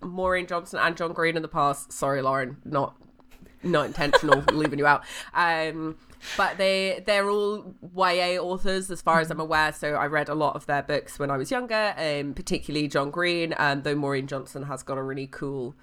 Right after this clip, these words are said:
Speaker 1: series. I think it's The Name of the Star, maybe. I can't remember. But they're, they're really great if you're looking for, like, Y A novels, and, um,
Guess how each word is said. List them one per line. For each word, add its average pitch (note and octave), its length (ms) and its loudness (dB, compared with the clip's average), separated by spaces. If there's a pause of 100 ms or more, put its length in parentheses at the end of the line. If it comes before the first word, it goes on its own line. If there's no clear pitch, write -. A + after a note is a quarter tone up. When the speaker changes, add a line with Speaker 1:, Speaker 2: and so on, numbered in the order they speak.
(280)
Speaker 1:
series. C3+ 540 0
I C#3+ 60 -6
think C#3 200 -6
it's C#3+ 140 -14
The D3 120 -6
Name C#3+ 580 -6 (300)
of C3 160 -12
the D3+ 100 -4
Star, D#3+ 680 -2 (180)
maybe. D#3+ 420 0
I - 120 -2
can't - 160 -4
remember. B2 320 -4 (320)
But F#3 240 2
they're, G3+ 360 2
they're A3+ 160 -2
really C4+ 120 -4
great C4+ 180 2
if A#3+ 100 -6
you're G#3 120 0
looking G3 280 -2
for, F#3 140 -4
like, F3 320 0
Y E3+ 160 2
A F3+ 240 0
novels, F3 640 -2
and, D3 540 0
um, C#3 400 0